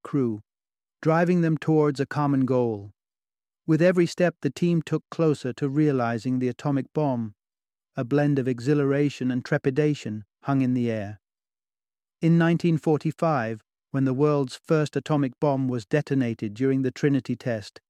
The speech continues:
it revealed the moral and ethical dilemmas at the heart of their creation. As the mushroom cloud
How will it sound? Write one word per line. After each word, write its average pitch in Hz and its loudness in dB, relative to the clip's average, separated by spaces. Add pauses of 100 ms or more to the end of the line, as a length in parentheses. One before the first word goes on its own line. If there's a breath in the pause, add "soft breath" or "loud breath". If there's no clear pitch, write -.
(480)
it 147 -2
revealed 143 2
the 131 0
moral 147 2
and 127 -4
ethical 147 -2
dilemmas 127 -2
at 127 -8
the 123 -6
heart 127 -2
of 113 -8
their 113 -4
creation. 123 -4 (640)
As 156 2
the 170 2
mushroom 175 2
cloud 160 2